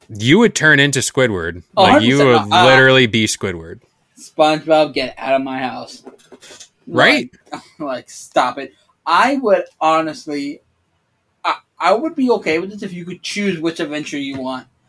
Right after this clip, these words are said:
Speaker 2: Like, Mondays, Tuesday, Wednesday, Thursday, Friday are different adventures.
Speaker 1: Well, that's
Speaker 2: But
Speaker 1: what I feel like it's gonna be.
Speaker 2: I, I, like, if there's one for six two, like,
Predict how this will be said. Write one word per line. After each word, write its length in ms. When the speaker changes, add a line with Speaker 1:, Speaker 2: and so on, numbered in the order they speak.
Speaker 2:
Like, 180
Mondays, 480
Tuesday, 240
Wednesday, 240
Thursday, 260
Friday 280
are 80
different 360
adventures. 600
Speaker 1:
Well, 120
that's 140
Speaker 2:
But 80
Speaker 1:
what 60
I 20
feel 220
like 120
it's 120
gonna 180
be. 320
Speaker 2:
I, 120
I, 120
like, 180
if 140
there's 240
one 180
for 100
six 320
two, 160
like, 180